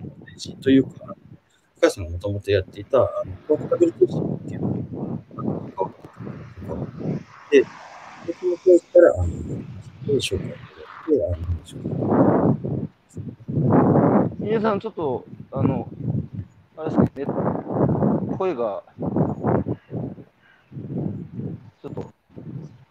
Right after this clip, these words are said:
Speaker 1: 小さいですか？
Speaker 2: ええ。あ、大丈夫です。今は大丈夫です。あれ、東北食べる通信は、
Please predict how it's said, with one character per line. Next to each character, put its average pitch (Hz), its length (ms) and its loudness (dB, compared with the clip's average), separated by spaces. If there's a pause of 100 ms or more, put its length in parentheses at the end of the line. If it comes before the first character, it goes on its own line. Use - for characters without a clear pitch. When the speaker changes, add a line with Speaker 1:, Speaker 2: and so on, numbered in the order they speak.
(140)
Speaker 1:
小 - 80 8
さ 175 120 8
い - 20 10
で - 40 6
す - 100 -4
か？ - 120 -20
Speaker 2:
え 135 100 -4
え。 110 80 -6 (760)
あ、 185 180 4
大 170 140 6
丈 156 60 4
夫 - 40 2
で 135 60 2
す。 - 100 -10
今 139 140 -2
は 123 100 -2
大 110 60 -4
丈 104 60 -8
夫 - 20 -12
で 87 180 -18
す。 - 100 -20 (1300)
あ 175 80 0
れ、 202 100 2 (200)
東 269 340 2
北 - 100 -10
食 247 120 2
べ 277 80 0
る 247 80 -2
通 262 200 -4
信 143 360 -4
は、 123 480 2